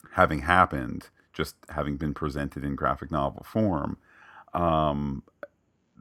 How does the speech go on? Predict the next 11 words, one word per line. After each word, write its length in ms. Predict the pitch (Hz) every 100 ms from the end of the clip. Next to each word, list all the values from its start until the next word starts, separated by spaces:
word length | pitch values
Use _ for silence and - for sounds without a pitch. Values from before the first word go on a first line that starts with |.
| - -
that's, 400 | 87 90 107 110 - -
that's 300 | - 95 -
one 300 | 98 101 104
of 160 | 92
the 80 | 82
striking 480 | 85 - 82 82 76
things 280 | - 78 73
in 120 | 71
the 60 | 67
pilot, 540 | - 87 76 71 -
where 460 | 80 76 69 69